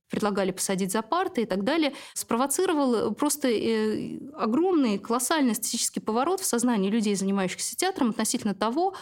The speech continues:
насколько можно расширять, да, вот эти бесконечно расширяющиеся границы драматургии и, собственно, как эта драматургия может воздействовать, ну, это и так было раньше очевидно, но вот по-новому на, соответственно, режиссуру и формировать отдельные школы эстетические и практические.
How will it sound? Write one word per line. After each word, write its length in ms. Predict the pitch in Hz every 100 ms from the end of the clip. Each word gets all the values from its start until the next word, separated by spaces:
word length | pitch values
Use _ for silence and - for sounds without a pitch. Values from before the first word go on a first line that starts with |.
| -
насколько 500 | 220 277 - 285 262
можно 300 | 214 220 202
расширять, 540 | 190 - 226 220 170
да, 120 | 185 302
вот 160 | 285
эти 400 | 214 - 185 185
бесконечно 540 | 180 185 220 196 - 185
расширяющиеся 600 | 185 202 202 185 - 196
границы 640 | 202 226 208 - 180 -
драматургии 760 | 190 214 208 247 269 381 277 254 -
и, 200 | 262 -
собственно, 640 | - 262 - 254 240 214
как 180 | - 285
эта 160 | 233 208
драматургия 600 | 208 214 254 247 320 330
может 640 | 233 269 269 269 - -
воздействовать, 1080 | 190 247 208 208 320 381 - 233 170 - - -
ну, 100 | 233
это 140 | 226
и 40 | 196
так 220 | 320 320
было 180 | 262 226
раньше 280 | 196 190 190
очевидно, 420 | - 208 196 180
но 120 | 202
вот 160 | 214 214 - -
по-новому 560 | 233 254 262 196 180 185
на, 340 | 202 277 277
соответственно, 720 | - 196 196 240 - 196 185 - - -
режиссуру 440 | 202 202 294 311
и 40 | 233
формировать 580 | - 196 190 196 226
отдельные 720 | 185 170 226 220 185 185 - -
школы 440 | - - 254 240
эстетические 640 | 202 190 220 - - 190
и 40 | 185
практические. 680 | 185 - 165 - - -